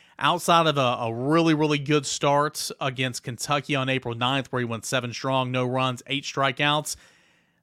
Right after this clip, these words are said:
the Southpaw's given up a combined twenty-three runs across twenty-seven and two-thirds innings pitched,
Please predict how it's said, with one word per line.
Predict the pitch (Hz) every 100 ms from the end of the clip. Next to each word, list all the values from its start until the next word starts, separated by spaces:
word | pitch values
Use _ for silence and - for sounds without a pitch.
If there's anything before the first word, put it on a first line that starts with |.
| -
the | 113
Southpaw's | 165 151 151 139 123
given | 135 135
up | 135 131
a | 127
combined | 131 123 123 127 123
twenty-three | - 156 175 208 185 - 156 160
runs | 147 139 127 127 127 117
across | 117 120 107
twenty-seven | - 160 170 165 165 156 143
and | 120
two-thirds | - 151 147 147 143
innings | 135 135 135
pitched, | - 123 120 -